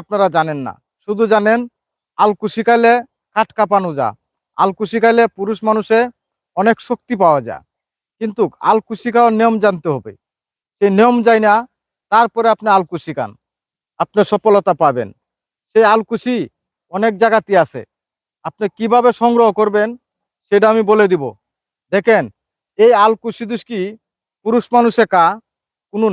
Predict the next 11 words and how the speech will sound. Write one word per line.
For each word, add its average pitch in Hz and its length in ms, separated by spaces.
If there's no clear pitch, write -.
নারীর 233 320
কাছে 208 260
হার 180 200
মানতে 156 260
হবে 113 200
না। 92 60
নারী 226 200
লোক 220 140
চিৎকার 226 380
হিটবে, 151 260
তিন 277 120